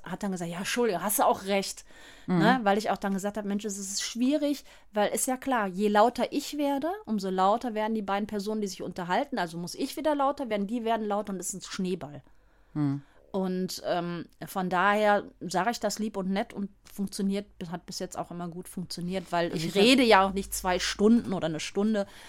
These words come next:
Speaker 1: sondern es ist ja schon so, dass ich das interaktiv mache und die Leute auch nachher sagen, und viele kommen dann und sagen, „Ja,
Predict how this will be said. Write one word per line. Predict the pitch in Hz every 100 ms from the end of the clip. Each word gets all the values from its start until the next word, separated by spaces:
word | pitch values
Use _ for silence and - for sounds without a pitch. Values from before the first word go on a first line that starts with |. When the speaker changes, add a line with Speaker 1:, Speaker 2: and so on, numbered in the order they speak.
| - -
Speaker 1:
sondern | - 175 190 180 175
es | 165 180
ist | -
ja | 196
schon | - 190 185
so, | 180 180
dass | 175 -
ich |
das | - 165
interaktiv | - 196 202 - - - 208
mache | 190 180 156
und | 165
die | 170
Leute | 170 190 170
auch |
nachher | 165 170 180
sagen, | 165 170
und | 156 156
viele | - 202
kommen | - 208 185
dann | 175
und |
sagen, | - -
„Ja, | 175